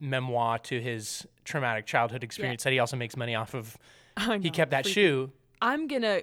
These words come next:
Speaker 2: I'm gonna say Jordan Peele is so intentional and he does lots of Easter eggs. I'm gonna guess probably substantial.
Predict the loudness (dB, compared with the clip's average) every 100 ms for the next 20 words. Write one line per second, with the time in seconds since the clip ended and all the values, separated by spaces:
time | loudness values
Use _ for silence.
0 | 0 -2 -2 -4 -6 -2 0 2 0 -2
1 | -2 -2 -2 -2 -2 -2 -4 -4 -6 -8
2 | -10 -8 -6 -6 -8 -6 -6 -6 -2 -2
3 | -2 -6 -12 -12 -6 -4 -4 -6 -12 -8
4 | -6 -4 -4 -2 -4 -4 -6 -6 -6 -10
5 | -14 -14 -14 -14 -18 -18